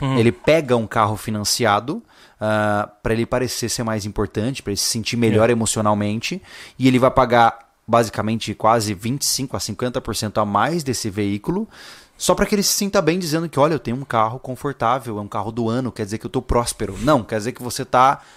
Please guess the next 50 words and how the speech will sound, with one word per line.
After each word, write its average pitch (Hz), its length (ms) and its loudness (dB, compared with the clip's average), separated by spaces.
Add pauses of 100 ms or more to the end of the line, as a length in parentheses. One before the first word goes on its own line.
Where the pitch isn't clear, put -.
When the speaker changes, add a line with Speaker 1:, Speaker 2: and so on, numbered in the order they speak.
(300)
Speaker 2:
trocando, 135 560 2 (420)
<laughs> - 420 -14
você 139 160 -2
basicamente 135 400 2
tá 135 160 2
pedalando, 143 760 0
né? 113 220 -2
Speaker 1:
É. 131 40 -4
Speaker 2:
Só 123 120 -2
mostra 127 320 0
a - 20 -2
sua 139 180 0
ignorância 123 480 0
financeira, 147 460 0
Speaker 1:
Ó, 143 60 2
fi-, - 180 -12
Speaker 2:
né? - 240 0
Speaker 1:
alguém 160 420 2
tá 208 220 0
f-, - 180 -20 (180)
prestando 185 380 -2
atenção 175 380 -8
no 165 80 -6
podcast, 151 640 -6
não 147 180 -2
no 143 120 -2
chat - 400 -6
alucinado 135 540 -2
aqui 131 200 -14
que 135 80 -2
hoje 127 180 -4
tá. 127 160 -6 (640)
É, 143 360 2
uma 160 140 4
Fiorino 185 520 2
do-, 185 180 0
o 147 180 -2
Thiago 151 220 2
Almeida, 147 400 0
uma 139 140 -4
Fiorino 151 440 -2
dois 160 220 0
mil 165 140 -2
e - 20 -2
vinte 170 240 -4
e 160 40 -4
dois 151 180 -2
tá 147 100 -4
cem 135 180 -4
mil. 123 140 -6